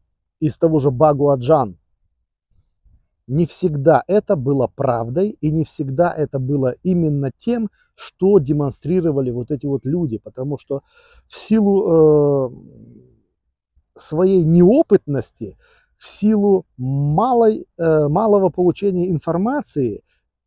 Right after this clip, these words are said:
э, кто-то из них всегда, да и не кто-то, многие из них всегда додумывали то, чего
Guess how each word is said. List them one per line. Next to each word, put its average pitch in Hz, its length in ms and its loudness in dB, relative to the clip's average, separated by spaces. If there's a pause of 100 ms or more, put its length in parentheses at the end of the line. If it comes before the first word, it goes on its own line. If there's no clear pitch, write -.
(180)
э, 123 340 -10
кто-то 277 360 -6
из 190 200 0
них 208 320 0
всегда, 143 500 -2
да 131 100 -2
и 117 200 -4
не 127 200 -6
кто-то, 104 520 -4
многие 147 580 0
из 117 120 -6
них 214 180 -2
всегда 185 540 -6 (300)
додумывали 170 1300 4 (100)
то, 339 280 4 (240)
чего 214 460 -2